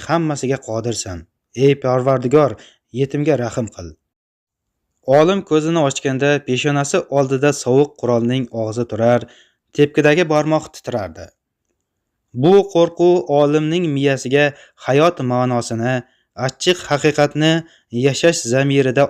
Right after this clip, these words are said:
odamzodga noma'lum tuyg'ularni eslatib qo'yayotganday edi. Chunki bu titroq, bu qo'rquvni Alloh bergan. Bu ikkalasiga ham najot. Ajabki, birisi o'ldirishdan, ikkinchisi o'lishdan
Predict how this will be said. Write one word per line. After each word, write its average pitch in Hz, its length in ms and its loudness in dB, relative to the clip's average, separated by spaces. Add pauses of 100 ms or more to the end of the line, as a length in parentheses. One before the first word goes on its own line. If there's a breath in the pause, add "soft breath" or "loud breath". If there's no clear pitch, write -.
(120)
odamzodga 131 640 -2 (340 loud breath)
noma'lum 143 600 2 (100)
tuyg'ularni 139 580 0 (140)
eslatib 127 420 -6
qo'yayotganday 120 760 -4
edi. 87 140 -8 (840 soft breath)
Chunki 175 380 2 (120)
bu 156 120 4 (120)
titroq, 151 480 0 (180)
bu 135 140 0 (160)
qo'rquvni 135 540 -2 (320 loud breath)
Alloh 127 500 0
bergan. 92 420 -8 (1000)
Bu 143 240 2 (160)
ikkalasiga 160 680 0
ham 147 200 0
najot. 107 380 -6 (640)
Ajabki, 175 480 0 (120)
birisi 151 320 2
o'ldirishdan, 127 640 -2 (400 soft breath)
ikkinchisi 160 560 0
o'lishdan 156 520 0